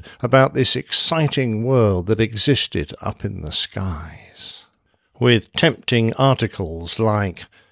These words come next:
"Aviation is growing fast. Get into it now. Aviation is a young industry for young, ambitious men. Aviation is a profession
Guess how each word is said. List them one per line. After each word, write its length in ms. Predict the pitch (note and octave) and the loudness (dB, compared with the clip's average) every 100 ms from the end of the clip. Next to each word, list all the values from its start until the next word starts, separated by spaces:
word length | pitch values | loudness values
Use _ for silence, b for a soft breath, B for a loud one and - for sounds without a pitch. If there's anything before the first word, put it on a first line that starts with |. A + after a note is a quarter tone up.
| b b - | b b -2
"Aviation 640 | B3 A3+ D#3 A3+ D#3+ C3+ | -2 0 2 2 2 2
is 140 | A#2+ | 0
growing 340 | - - C#3+ A2 | -2 -2 -2 0
fast. 580 | G#3 C4 - - - - b | 2 2 0 -2 -6 -10 b
Get 180 | - G#2 | -6 0
into 300 | F#3 D3 B2+ | 2 2 2
it 180 | D#3 - | 2 0
now. 480 | - G3+ E3+ D2+ C2 - b - | -2 0 0 -2 -8 -18 b -6
Aviation 600 | A#3+ A3+ E3+ - - F#3 | -4 -2 0 0 0 2
is 140 | D3 | 2
a 160 | A2 A#2 | 0 0
young 260 | - D4 | 0 2
industry 600 | A#3 A#3 F3+ - A#2+ D2+ | 2 2 2 2 -2 -4
for 260 | - B2 F2+ | -8 -6 -4
young, 340 | E2 C#3+ F3 | 0 0 0
ambitious 680 | D#3+ E3 G#2 C#3+ C#3+ C#3 - | -2 -2 0 0 0 0 -2
men. 460 | F#2+ A#2 F#2+ D#2 C2+ _ B B B | -2 -2 -2 -6 -14 _ B B B
Aviation 680 | A2 F#3+ G#3+ G#3+ G3+ F#3 F3+ | -2 0 4 4 4 2 0
is 140 | D3+ | 0
a 120 | C3+ | 0
profession 840 | A#2 - A2 - A2 - F#2 D2 | -4 -8 -8 -8 -6 -4 -4 -8